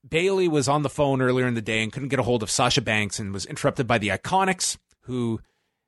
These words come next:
interrupted her and led to Bayley challenging them to a fight, and she will find a partner.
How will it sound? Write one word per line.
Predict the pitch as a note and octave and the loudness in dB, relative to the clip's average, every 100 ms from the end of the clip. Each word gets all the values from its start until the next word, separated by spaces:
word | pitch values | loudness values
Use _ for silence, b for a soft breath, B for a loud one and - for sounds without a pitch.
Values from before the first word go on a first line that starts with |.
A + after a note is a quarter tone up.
| _ _ _ _ _ | _ _ _ _ _
interrupted | F#3 A#3 G3 E3+ - C3 | -2 0 2 2 2 2
her | C#3 C3+ - - | 4 2 0 -10
and | A#2+ | -2
led | C3 C#3 | 0 2
to | A2+ | 2
Bayley | D3+ D3+ C#3+ | 2 4 2
challenging | - F3 G3 A#3 G3 F#3 | 2 2 4 4 4 4
them | E3+ D3+ | 2 2
to | D#3+ | 2
a | D3+ | 2
fight, | - B2+ B2+ - | 2 2 0 -4
and | A2+ | -6
she | - D3 C#3+ | -2 0 0
will | C3 | -2
find | - B2 A2 G#2 - | -2 -2 -2 -6 -10
a | G2 | -14
partner. | - F2+ - | -12 -12 -14